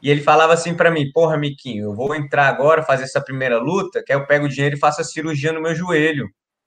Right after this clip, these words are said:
Pô, o joelho dele, a gente tre-, neguinho treinando assim, o joelho dele saía do lugar.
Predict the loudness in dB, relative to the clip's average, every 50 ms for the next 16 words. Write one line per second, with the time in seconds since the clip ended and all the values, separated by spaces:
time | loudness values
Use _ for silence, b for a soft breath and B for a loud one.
0 | _ _ _ _ _ _ _ _ _ _ -2 0 0 0 0 0 2 2 2 2
1 | 2 4 4 4 4 2 -2 -4 -4 -2 0 0 0 0 -2 -2 -2 -2 -4 -2
2 | 0 0 0 2 2 0 0 0 0 -2 -4 -4 -6 -6 -6 -6 -6 -6 -6 -4
3 | -2 0 0 0 0 0 0 0 2 2 2 2 0 -2 -4 -4 -4 -2 2 4
4 | 4 6 4 4 0 -2 -2